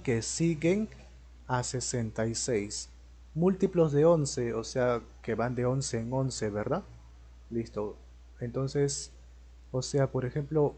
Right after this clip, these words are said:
once, después veintidós, treinta y tres, cuarenta y cuatro, cincuenta y cinco, sesenta y seis, pero el que le sigue a sesenta y seis es setenta y siete, así que desde setenta y siete.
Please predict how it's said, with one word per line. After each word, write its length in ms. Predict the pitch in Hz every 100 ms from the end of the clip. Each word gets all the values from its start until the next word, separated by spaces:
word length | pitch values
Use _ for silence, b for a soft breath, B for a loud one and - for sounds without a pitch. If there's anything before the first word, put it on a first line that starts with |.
| -
once, 720 | 160 185 185 180 180 185 185
después 380 | 139 135 147 143
veintidós, 960 | 131 120 127 127 165 185 190 190 -
treinta 400 | - 131 123 117
y 80 | 117
tres, 500 | 120 170 175 180 175
cuarenta 520 | - - 123 120 117
y 40 | 120
cuatro, 460 | - 160 160 -
cincuenta 540 | 147 - 123 113 110 107
y 60 |
cinco, 520 | 113 - 170 156 147 135
sesenta 640 | - 113 - 110 110 113
y 80 | 120
seis, 260 | 160 180
pero 320 | 180 120 113 -
el 200 | 120 117
que 120 | 131
le 160 | 117
sigue 320 | 117 - 175 170
a 140 | 147
sesenta 420 | - 139 131 120
y 80 | 131
seis 380 | 131 160 170 -
es 140 | 131
setenta 440 | - 131 120 117 117
y 40 |
siete, 320 | 120 170 160
así 200 | 113 127
que 180 | 123 196 - - - - - - - - -
desde 400 | 139 139 123 127
setenta 480 | - 123 127 117 123
y 60 | 123
siete. 440 | - 127 110 107